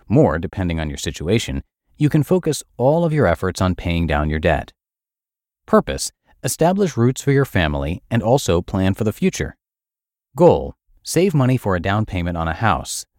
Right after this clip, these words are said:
Save in a five twenty-nine for your child. Save for your own retirement.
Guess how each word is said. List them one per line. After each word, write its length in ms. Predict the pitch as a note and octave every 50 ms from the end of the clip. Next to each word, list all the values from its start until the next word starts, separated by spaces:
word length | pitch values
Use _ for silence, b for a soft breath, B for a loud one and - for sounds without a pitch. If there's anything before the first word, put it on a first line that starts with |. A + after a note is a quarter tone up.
| _ _
Save 360 | - - - G#2 G2 G#2 G2
in 60 | G2+ F#2+
a 60 | F2+
five 320 | - - G2 F#2 F2+ F2
twenty-nine 640 | - - - F#2+ F2 E2+ F2+ A2 C3 A#2+ F#2+ F#2 F#2
for 100 | - G2
your 140 | F2+ F#2+
child. 460 | - - D#3+ F3 D#3 F2+ C#2+ - - - _ _ _ _ _ -
Save 460 | - - - B2+ C3 C#3 C#3 C#3 -
for 140 | - - C3+
your 160 | A#2+ B2 G#2+
own 180 | F#2 F2+ F2+ F2+
retirement. 640 | F#2 F2+ - - F2 E2 D2 C2 C2 D2 - -